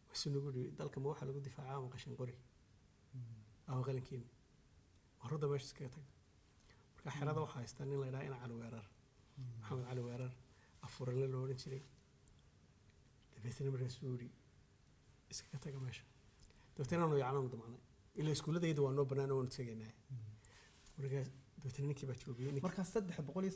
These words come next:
Speaker 2: iyo
Speaker 1: Lixdankii
Speaker 2: iyo
Speaker 1: meesha
Speaker 2: lixdankii nibu intuu idin
Speaker 1: Beri
Speaker 2: khudbadeeyey.
Speaker 1: ayuu yidhi, "Wuu idin sidahaa. Orda iskuulladayna ku noqda."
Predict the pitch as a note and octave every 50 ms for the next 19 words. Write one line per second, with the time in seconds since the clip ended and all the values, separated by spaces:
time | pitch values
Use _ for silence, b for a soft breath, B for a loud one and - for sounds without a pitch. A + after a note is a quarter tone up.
0 | - - E3 E3 E3+ E3+ E3 - - - - E3 G3 - D3+ D3 - D#3 D3 C#3
1 | C#3+ E3+ F3 G#3+ - F#3+ F3+ - C3 - G3 F#3+ F3+ F#3 E3+ F#3+ F3 E3+ - D#3
2 | C3+ D3+ E3+ F3+ - D#3 C3+ - - B2 A#2 A#2+ A#2+ A#2+ - C3 D3 D3 C#3 C#3
3 | C3+ B2+ C3+ C#3 C3+ A#2+ - - C#3 B2 A2 B2 B2 - - - - - - -
4 | - - - - - C3 C3 C#3 C3 - C#3+ C3+ C3+ C3 C3 B2+ B2+ - C3 B2+
5 | A#2+ A#2